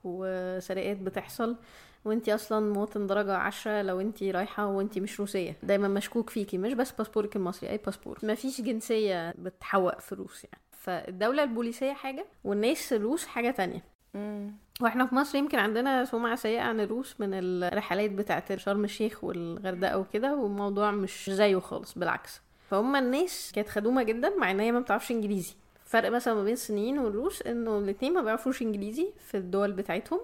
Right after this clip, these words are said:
Speaker 1: والاتنين عندهم انظمة اقتصادية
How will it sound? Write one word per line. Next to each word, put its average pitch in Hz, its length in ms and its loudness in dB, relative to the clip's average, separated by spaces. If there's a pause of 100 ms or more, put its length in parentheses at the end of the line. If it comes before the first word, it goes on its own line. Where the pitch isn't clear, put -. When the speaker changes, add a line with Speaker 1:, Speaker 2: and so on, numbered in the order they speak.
(200)
Speaker 1:
والاتنين 185 520 2
عندهم 233 640 4
انظمة 196 680 2
اقتصادية 196 600 -2